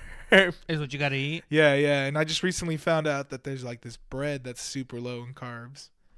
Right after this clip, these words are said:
Speaker 2: I'm not even sure what keto is. Just low carb diet?
Speaker 1: Yeah, it's just low carb. Basically, you're trying to train your body to burn fat instead of carb for energy.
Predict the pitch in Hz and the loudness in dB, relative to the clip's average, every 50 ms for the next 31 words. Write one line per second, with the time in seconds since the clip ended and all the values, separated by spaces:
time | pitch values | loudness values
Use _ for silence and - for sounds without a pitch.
0 | - - - - - - 156 175 190 180 151 131 - 156 143 135 131 - - 151 | -20 -20 -20 -18 -14 -10 -6 -4 -4 -4 -4 -4 -4 -4 -4 -4 -6 -8 -8 -4
1 | 143 143 135 127 123 131 139 131 123 131 139 147 135 143 147 151 139 - 151 151 | -2 -2 -2 -2 -4 -6 -6 -6 -6 -6 -6 -4 -2 0 0 0 0 2 2 2
2 | 147 131 143 135 151 175 202 226 - 135 151 165 160 151 147 - - 196 185 - | 2 2 0 0 0 0 -2 -2 2 8 10 12 12 12 10 8 4 0 0 2
3 | 180 180 180 175 - 185 175 180 180 175 165 147 143 156 156 156 - - 151 139 | 2 2 2 2 0 -2 -2 -2 -2 -2 -4 -6 -8 -10 -10 -10 -12 -16 -16 -14
4 | - 160 156 156 156 151 143 - - 165 165 156 147 - - 170 160 156 151 143 | -10 -8 -6 -4 -4 -4 -6 -4 -2 -2 -2 -2 -2 -2 -2 -2 0 0 0 0
5 | 135 127 139 143 151 151 151 147 143 143 139 - 147 143 143 143 - - 147 143 | 0 2 2 4 6 6 6 6 6 4 6 6 6 6 6 4 4 4 4 4
6 | 143 143 139 139 139 - - 135 127 120 - - 135 131 135 135 127 - - 135 | 4 0 -4 -6 -8 -8 -8 -8 -8 -8 -8 -8 -6 -6 -4 -6 -6 -6 -6 -4
7 | 131 135 139 147 147 160 165 170 180 170 - | -4 -2 -4 -4 -4 -4 -4 -6 -6 -10 -14